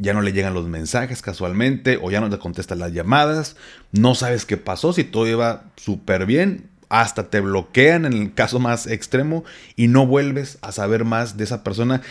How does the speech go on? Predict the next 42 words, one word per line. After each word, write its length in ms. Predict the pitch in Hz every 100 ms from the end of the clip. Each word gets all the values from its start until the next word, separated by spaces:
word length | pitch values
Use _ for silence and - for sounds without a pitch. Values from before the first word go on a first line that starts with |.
| - -
y 140 | 131
ni 100 | 131
siquiera 560 | 135 120 135 147 151 131
te 100 | 127
dio 120 | 127
oportunidad 400 | 127 127 117 120
de 60 |
saber 200 | 120 117
de 140 | 117 104
que, 80 | 110
oye, 180 | 104
¿qué 140 | 101 101
onda? 340 | 110 123 117
¿Qué 100 | 113
pasó? 440 | - 113 - 104 -
¿Qué 120 | 107
hice? 400 | 95 98 107 95
¿Qué 100 | 95
te 200 | - 95
dije? 360 | 92 101 113 98
¿O 180 | 85
qué, 320 | 90 95 - _ _ _ _
qué 160 | - 98
onda? 400 | 110 143 147 110
¿Verdad? 160 | 85 113
Pues 120 | 98
si 140 | 101
todo 200 | - 131
estaba 260 | - 135 131
bien 260 | 127 131
y 40 | 127
de 80 | 101
repente 400 | 87 123 113 113
ya 240 | 123 127 - - - -
desaparece, 680 | 98 107 - 110 127 139 135
bueno, 320 | 95 85 - _ _ - - _ _
esa 520 | 127 135 127 135 127 -
es, 500 | 110 113 113 - - _ _ _
ese 120 | 147
es 120 | 151 127
el 160 | 107
ghosting, 720 | 104 123 113 - 87 85 76